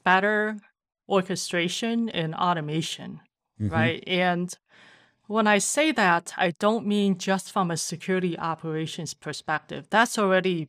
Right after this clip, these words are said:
Speaker 1: been coming down the pipeline for years now. When you find a security alert or incident, what is a good way to automatically remediate that? That's, that's one area.
Speaker 2: Mm-hmm.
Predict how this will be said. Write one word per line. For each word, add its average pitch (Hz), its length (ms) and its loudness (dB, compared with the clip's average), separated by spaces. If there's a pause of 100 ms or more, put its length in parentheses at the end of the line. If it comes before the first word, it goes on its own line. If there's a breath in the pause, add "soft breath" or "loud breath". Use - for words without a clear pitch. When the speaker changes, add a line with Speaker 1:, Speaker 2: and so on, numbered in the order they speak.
Speaker 1:
been 160 400 -2 (460)
coming 175 320 0
down 170 240 2
the 156 80 -6
pipeline 160 560 -4
for 147 160 -10
years 156 440 -4
now. - 340 -12 (420 loud breath)
When 180 260 0
you 180 140 0
find 208 360 4
a 185 60 0
security 180 840 -2
alert 175 500 -2
or 156 180 -4
incident, 233 760 -6 (540 soft breath)
what 185 300 2
is 214 200 0
a 175 60 -2
good 180 260 -2
way 175 260 2
to 160 120 -2
automatically 160 800 -4
remediate 143 800 -6
that? 139 260 -8
That's, - 460 -2
that's 233 240 -2
one 220 240 4
area. 151 480 -6 (460 soft breath)
Speaker 2:
Mm-hmm. 113 260 -2